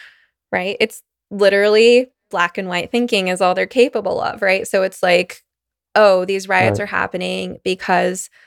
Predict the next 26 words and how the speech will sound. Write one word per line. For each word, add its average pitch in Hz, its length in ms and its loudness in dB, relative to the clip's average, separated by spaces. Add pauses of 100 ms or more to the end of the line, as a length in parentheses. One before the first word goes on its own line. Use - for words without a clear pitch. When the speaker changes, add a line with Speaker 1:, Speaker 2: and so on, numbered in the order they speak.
(220)
Speaker 1:
racism, 185 500 -2
because 180 480 -4
white 185 340 -4
people 175 520 -2
are 175 140 -2
bad, 175 460 -2
white 180 160 -4
people - 400 -8
are - 80 -4
out - 200 -4
to - 100 -16
get 180 200 -2
us, 175 380 -2 (320)
white 180 260 -2
people 185 320 -2
were 185 140 -4
slave 180 320 -2
owners, 175 340 -4
now 175 160 0
they're, 180 240 -2 (240)
they're 180 240 -2
killing 180 380 -2
us 175 140 -6
in 170 80 -6
the 180 80 -8
streets." 180 360 -4